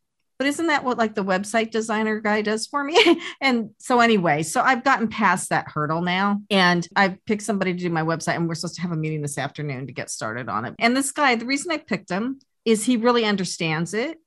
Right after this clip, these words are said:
He did a video with me. He really understands what I'm trying to do. He understands how to do it, but he also understands what investors would look for. And my goal with this is to build it up, scale it as much as I can, and then sell it by twenty thirty.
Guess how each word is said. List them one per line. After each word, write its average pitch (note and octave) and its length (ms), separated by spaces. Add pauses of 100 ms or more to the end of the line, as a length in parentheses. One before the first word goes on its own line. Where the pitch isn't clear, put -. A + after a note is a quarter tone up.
He A3 200
did G#3 180
a F#3+ 60
video E3 300
with E3 180
me. D#3+ 120
He F3+ 140
really A3+ 280
understands G3+ 520
what F3 120
I'm F#3+ 140
trying F3 340
to F3 120
do. E3 220
He D#3+ 160
understands D#3+ 560
how F#4 160
to F4+ 100
do C#3 260
it, C3+ 220 (520)
but B3+ 100
he C4 100
also B3+ 420
understands G3+ 640
what E3+ 100
investors E3 540
would D3 140
look C3+ 180
for. D#3 140
And E3+ 100
my G3 160
goal B3 260
with A3 200
this D#3 240
is D#3+ 180
to F3 120
build G3 280
it A3+ 80
up, E3+ 360
scale G3+ 440
it A3 80
as G3 160
much F3+ 220
as F#3+ 100
I E3+ 140
can, D#3 340
and D3+ 160
then C#3+ 140
sell F#3+ 320
it C3+ 120
by C3+ 120
twenty D#3 320
thirty. C#3 460